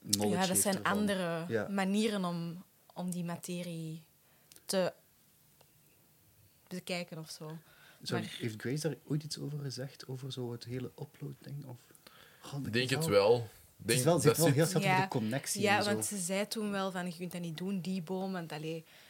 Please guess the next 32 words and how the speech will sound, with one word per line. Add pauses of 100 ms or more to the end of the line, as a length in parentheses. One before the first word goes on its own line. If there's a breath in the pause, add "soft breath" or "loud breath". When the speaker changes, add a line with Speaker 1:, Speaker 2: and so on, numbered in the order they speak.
(220 loud breath)
Speaker 2:
en
dat
ging
dan
over (220)
de, (840)
de, (200)
de
speciale
lichtgevende
boom. (480 loud breath)
Ehm,
want
daar
zit
nu (100)
een
herinnering
in.
Heeft
zij
dat
niet
gezegd
in
de
eerste?
Speaker 1:
Ja,
Speaker 3:
Mhm.
Speaker 1:
ja,
dat
klopt.